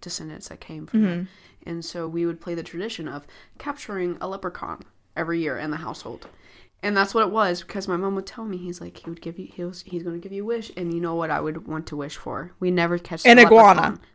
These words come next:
Speaker 1: No. We would never catch the leprechaun either, but I would always find coins. But my wish was to become a leprechaun.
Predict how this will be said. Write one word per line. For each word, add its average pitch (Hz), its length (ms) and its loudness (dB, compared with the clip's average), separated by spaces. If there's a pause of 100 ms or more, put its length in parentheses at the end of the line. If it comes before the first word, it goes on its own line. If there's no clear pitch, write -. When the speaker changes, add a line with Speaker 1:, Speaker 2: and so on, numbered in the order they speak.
(120)
Speaker 1:
No. 143 300 -6 (580)
We 226 180 4
would 233 100 2
never 247 220 4
catch - 320 0
the 226 80 -2
leprechaun 202 480 2
either, 165 340 -2
but 180 140 2
I 180 80 8
would 185 140 2
always 208 340 2
find 165 340 4
coins. 170 1300 -4 (300)
But 190 160 -2
my 185 160 0
wish 190 600 -6
was 165 200 -6
to 175 160 -8
become 156 440 -8
a 143 80 -6
leprechaun. - 600 -12